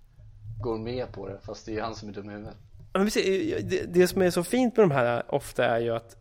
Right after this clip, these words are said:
Speaker 2: frågorna blir ofta lite mer så här, "Är det så här det funkar hos er också?"
Speaker 1: Ja. Ja, precis. Fan, det är, det finns en mörk underton där. Och det är många som lever i jävla piss, eh,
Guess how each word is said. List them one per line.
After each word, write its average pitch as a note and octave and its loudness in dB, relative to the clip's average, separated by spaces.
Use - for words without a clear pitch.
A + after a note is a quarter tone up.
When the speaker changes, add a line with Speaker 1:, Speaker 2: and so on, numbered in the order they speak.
Speaker 2:
frågorna D3 4
blir D3 0
ofta - -4
lite B2+ -6
mer A2+ -2
så - 2
här, C#3+ 6
"Är F3 2
det D#3+ 4
så E3 2
här D#3+ 6
det F3+ 4
funkar D#3+ 4
hos C#3+ 0
er C#3 6
också?" - -4
Speaker 1:
Ja. G2+ -6
Ja, - -2
precis. - -8
Fan, E3 -4
det D3+ -2
är, E3+ -2
det D#3 -16
finns E3+ -10
en E3 -4
mörk F#3 -2
underton C#3 -6
där. F#2+ -8
Och G#2 -6
det B2 -6
är C3+ -4
många C#3 -6
som A#2+ -10
lever F#2+ -8
i G2+ -8
jävla G2 -8
piss, - -16
eh, F2+ -8